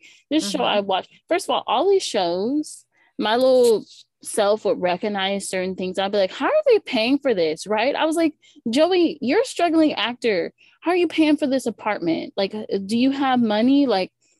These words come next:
Speaker 1: is your family supporting you?" When Rachel lost her job, I was like, "Wow, you must be really privileged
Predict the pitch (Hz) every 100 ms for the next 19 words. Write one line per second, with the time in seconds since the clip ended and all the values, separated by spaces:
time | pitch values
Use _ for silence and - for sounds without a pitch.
0 | _ - 220 233 226 220 240 247 233 -
1 | 214 220 240 233 220 196 202 214 247 220
2 | 208 - 214 202 185 202 208 202 185 180
3 | 180 175 170 180 226 226 - 175 175 190
4 | 196 190 180 156 156 -